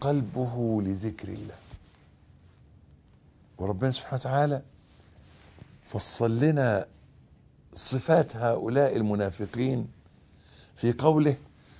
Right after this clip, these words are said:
"وإذا ذكر الله وحده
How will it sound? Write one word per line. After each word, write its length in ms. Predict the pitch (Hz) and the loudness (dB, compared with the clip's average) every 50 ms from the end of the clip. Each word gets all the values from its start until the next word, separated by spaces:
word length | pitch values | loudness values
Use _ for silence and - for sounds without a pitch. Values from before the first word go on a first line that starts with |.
| - - - | -20 -8 -2
"وإذا 540 | - 110 104 - 131 127 113 104 127 123 120 | 0 0 2 2 2 2 2 4 4 4 4
ذكر 520 | 123 110 127 165 160 160 - 139 123 117 117 | 4 4 4 2 2 2 2 0 2 2 2
الله 420 | 113 110 113 120 127 139 127 123 | 0 0 0 0 2 2 0 0
وحده 760 | 120 113 107 110 - - - 104 107 110 104 101 107 104 104 | -2 -2 -2 -2 -4 -6 -4 -2 -2 0 0 0 0 0 0